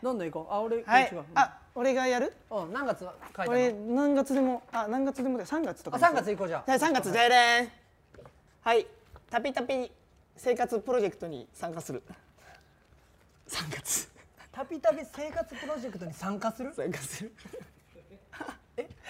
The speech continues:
Speaker 1: 三月やろ？
Speaker 2: 三月、三月。
Speaker 1: 何？ゴミ拾いイベントみたいな？
Speaker 2: <laughs> 違う。
Speaker 1: 地球を救おうイベントみたいな？
Speaker 2: あ、でもまあ、そういうことなのかな。
Speaker 1: え、何？
Speaker 2: 地球を救うみたいな感じなのかな。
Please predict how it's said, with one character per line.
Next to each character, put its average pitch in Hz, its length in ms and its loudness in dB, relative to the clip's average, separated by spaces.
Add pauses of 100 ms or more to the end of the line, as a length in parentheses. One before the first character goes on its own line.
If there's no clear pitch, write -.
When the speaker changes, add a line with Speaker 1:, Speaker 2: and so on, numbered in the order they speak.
(120)
Speaker 1:
三 311 140 2
月 240 200 -4
や 143 80 -8
ろ？ 123 80 -14 (280)
Speaker 2:
三 196 180 -4
月、 165 140 -4
三 160 160 -8
月。 - 240 -14 (260)
Speaker 1:
何？ 190 220 -6
ゴ 208 120 0
ミ 240 140 -2
拾 226 240 -2
い 226 160 -10
イ 202 40 -8
ベ 190 100 -8
ン - 20 -12
ト 139 80 -14
み 143 80 -14
た 135 80 -16
い - 40 -18
な？ - 60 -8
Speaker 2:
<laughs> 311 540 6 (100)
違 226 40 0
う。 196 100 -8 (840)
Speaker 1:
地 - 100 -10
球 240 160 -2
を 226 80 2
救 220 260 -6
お 208 60 0
う 202 60 -4
イ 196 40 -6
ベ 175 80 -10
ン 147 60 -12
ト 139 60 -16
み 139 100 -16
た 135 60 -18
い 131 40 -20
な？ 123 60 -20 (420)
Speaker 2:
あ、 165 40 -4
で 170 80 -4
も 156 120 -4
ま 160 300 -6
あ、 - 100 -14
そ - 160 -10
う 190 40 0
い 226 40 0
う 233 40 -2
こ 285 100 -4
と 302 80 -4
な 226 100 -4
の 143 80 -8
か 123 120 -12
な。 123 80 -16 (800)
Speaker 1:
え、 311 140 -6
何？ 247 240 2
Speaker 2:
地 - 40 -6
球 - 40 -14 (680)
を 175 40 -14 (260)
救 202 60 -10
う 196 140 -8
み 185 100 -8
た 160 80 -12
い 127 40 -14
な 127 100 -16
感 123 160 -16
じ 131 80 -14
な 135 60 -12
の 135 80 -14
か 120 80 -20
な。 123 180 -12